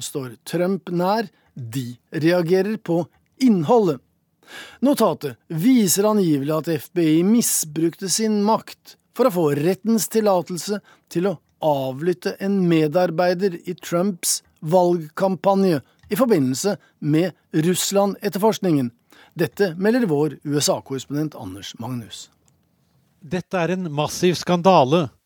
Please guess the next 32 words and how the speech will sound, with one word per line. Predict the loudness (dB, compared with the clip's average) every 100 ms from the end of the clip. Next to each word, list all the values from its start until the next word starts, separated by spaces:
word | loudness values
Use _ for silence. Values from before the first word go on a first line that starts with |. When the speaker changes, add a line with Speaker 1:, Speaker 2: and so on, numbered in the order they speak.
| _
Speaker 2:
tusen | -4 -4 -2 -4 -2
ganger | -2 0
verre | 0 0 0
enn |
Watergate. | 0 0 0 0 0 -2 -10 -20 _ _ _ _ _ _
Slik | -6 -2 -2 4
åpnet | 4 4 0 -6 -6 -10
den | -4 -4
svært | 0 0 0 -2
høyreorienterte | 0 2 2 0 -2 -2 -4 -2 -2
programverten | 0 2 0 0 -4 -6
Sean | -8 -4 -4 -4
Hannity | -6 -6 -4 -6 -6 _ _ _ _
sitt | -2 -2
kveldsshow | 0 0 0 -2 0 0 -2 -2
på |
Fox | 2 2 0 -8
News | -6 -6 -6 -10
i | -6
går. | -2 -2 -4 _ _ _ _ _ _ _ _ _
Hannity | -2 0 0 0
er | 0
trolig | 2 2 2 0
president | -4 -4 -2 -2 -4 -14
Trumps | 0 0 0 -8
aller | -4 -2 0
beste | -2 -2 -4
venn | -2 -2
i | -4
pressen, | -4 -4 -4 -10 -12 -16 _ _ _
og | 2
leder | 4 4